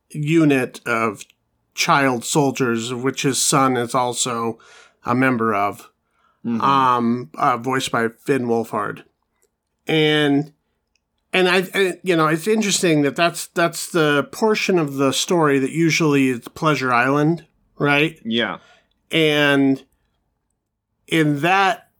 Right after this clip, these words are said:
Speaker 1: version of the story, the, the classic Disney version where they go off and gamble and drink and play pool and turn into donkeys, here they're being trained for war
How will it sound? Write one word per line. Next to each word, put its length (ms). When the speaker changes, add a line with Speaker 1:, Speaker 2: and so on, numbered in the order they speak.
Speaker 1:
version 560
of 120
the 100
story, 720
the, 240
the 140
classic 460
Disney 360
version 520
where 200
they 220
go 260
off 300
and 200
gamble 600
and 320
drink 520
and 480
play 200
pool 440
and 260
turn 220
into 200
donkeys, 760
here 680
they're 160
being 320
trained 640
for 220
war 760